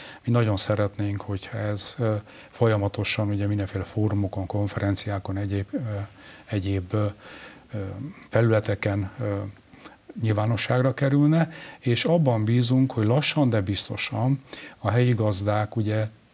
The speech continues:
nem kis részben kényszerből, ö, idézőjelben lejönnek a négy nagy szántóföldi növényről, ugye búza, kukorica, vagy tengeri, vagy éppen ott van a napraforgó, ugye, ami,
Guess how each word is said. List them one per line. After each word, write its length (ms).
nem 200
kis 200
részben 320
kényszerből, 1080
ö, 140
idézőjelben 600
lejönnek 640
a 240
négy 220
nagy 120
szántóföldi 680
növényről, 560
ugye 320
búza, 520
kukorica, 680
vagy 100
tengeri, 560
vagy 160
éppen 300
ott 180
van 240
a 280
napraforgó, 680
ugye, 180
ami, 240